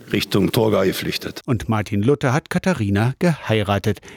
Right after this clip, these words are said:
Speaker 2: Er selbst war nachgewiesenermaßen übrigens erst nach seinem Tod in Brena, als der Sarg von Eisleben über Halle,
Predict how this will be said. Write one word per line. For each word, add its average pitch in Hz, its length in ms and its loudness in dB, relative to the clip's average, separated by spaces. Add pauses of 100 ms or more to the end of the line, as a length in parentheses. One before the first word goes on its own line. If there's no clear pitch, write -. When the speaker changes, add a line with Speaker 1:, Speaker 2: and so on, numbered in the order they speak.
(120)
Speaker 2:
Er 101 180 0
selbst 113 540 0
war 165 100 4
nachgewiesenermaßen 127 1120 4
übrigens 156 400 0
erst - 320 -4
nach 147 140 2
seinem 131 400 2
Tod 123 260 4
in 98 160 2
Brena, 107 380 4 (200)
als - 200 0
der 101 120 0
Sarg 117 380 -2
von - 260 -4
Eisleben 113 540 2
über 98 340 0
Halle, 113 300 4